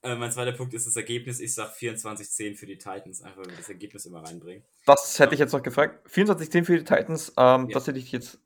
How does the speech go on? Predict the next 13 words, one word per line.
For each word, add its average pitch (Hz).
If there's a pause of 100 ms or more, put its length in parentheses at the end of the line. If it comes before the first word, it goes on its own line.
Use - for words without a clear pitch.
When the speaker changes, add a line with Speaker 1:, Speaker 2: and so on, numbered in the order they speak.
(160)
Speaker 2:
noch 123
zum 156
Schluss 131
angebracht. 139
Da 127
machen 135
wir 139
das 120
gleich. 127
Ähm, 127 (260)
Sarah, 156
mal 131 (600)
deine 131